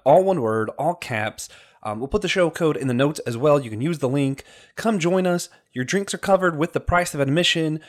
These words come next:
You get theology from some great theologians like Pete Enns,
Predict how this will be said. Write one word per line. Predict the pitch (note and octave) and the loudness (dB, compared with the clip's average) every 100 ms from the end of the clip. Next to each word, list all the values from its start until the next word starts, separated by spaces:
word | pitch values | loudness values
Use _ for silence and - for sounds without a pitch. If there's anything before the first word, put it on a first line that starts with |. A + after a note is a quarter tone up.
| - | -18
You | - A#2+ | -8 -4
get | C3+ - - | -4 -4 -16
theology | - E3 F#3+ F3+ F3+ | -8 -6 -4 -4 -6
from | D3 B2 | -8 -8
some | B2+ | -8
great | B2 E3 E3+ | -4 -4 -4
theologians | D#3+ D3 C#3+ C3+ C#3+ | -2 0 0 0 -2
like | A2 - | -4 -6
Pete | - F3 E3+ | -6 -6 -4
Enns, | D3 C#3 C#3 C3 | -2 0 0 -4